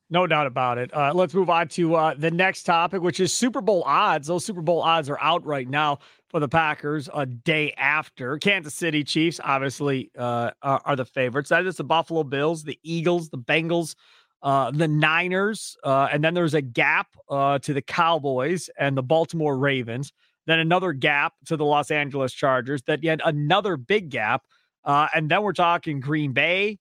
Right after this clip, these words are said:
Jacksonville, the Lions, the Jets,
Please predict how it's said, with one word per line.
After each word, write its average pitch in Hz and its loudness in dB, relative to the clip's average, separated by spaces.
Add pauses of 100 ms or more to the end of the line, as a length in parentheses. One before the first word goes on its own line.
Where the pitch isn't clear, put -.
(100)
Jacksonville, 190 -2
the 135 -8
Lions, 170 0
the 131 -8
Jets, 143 0